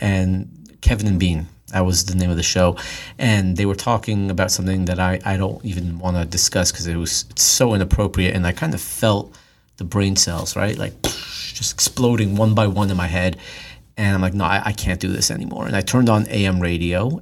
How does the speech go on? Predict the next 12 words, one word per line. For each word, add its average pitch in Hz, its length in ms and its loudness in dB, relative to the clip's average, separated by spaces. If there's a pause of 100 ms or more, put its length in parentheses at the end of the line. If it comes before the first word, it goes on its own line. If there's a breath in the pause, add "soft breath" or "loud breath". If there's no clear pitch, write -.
and 92 540 -2
kind 220 160 -4
of - 60 -6
for 139 100 -2
the 117 80 2
next, 135 200 0
like, 98 220 -2
six - 440 2
months 135 260 4
to - 100 -2
a 117 60 -2
year, 92 480 2